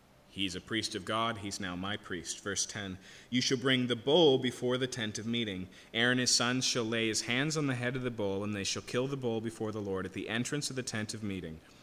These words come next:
Now, recognize that. Where is the bull normally killed? At the altar. But you can't take these sinful priests,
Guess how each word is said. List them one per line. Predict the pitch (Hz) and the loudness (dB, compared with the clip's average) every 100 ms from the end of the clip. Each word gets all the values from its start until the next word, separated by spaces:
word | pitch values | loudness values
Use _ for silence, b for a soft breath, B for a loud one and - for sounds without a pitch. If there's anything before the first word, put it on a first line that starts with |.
| B B B - | B B B 4
Now, | 147 143 - | 6 6 4
recognize | 196 - 170 123 101 | 4 4 -2 0 0
that. | 107 123 | 0 4
Where | 143 185 208 202 - - - - | 8 10 8 6 -6 -18 -14 -2
is | 139 | 0
the | 143 | 2
bull | 131 131 | 4 4
normally | 131 127 127 127 | 4 2 0 -2
killed? | - 175 90 - - - - - - - - | 0 0 0 -6 -18 -20 -20 -20 -20 -20 -20
At | - | -6
the | 104 | 2
altar. | 123 160 85 - - - - - - - - - - - | 4 4 -2 -10 -18 -20 -20 -20 -20 -20 -20 -20 -14 -4
But | 123 | 0
you | 131 | 4
can't | 156 165 - | 6 6 6
take | 165 165 165 127 | 4 4 2 0
these | 120 113 110 - - - - | 2 2 0 -2 -6 -16 0
sinful | - 147 151 160 143 | 4 6 6 2 0
priests, | 120 - 147 101 - - | -2 2 2 4 2 2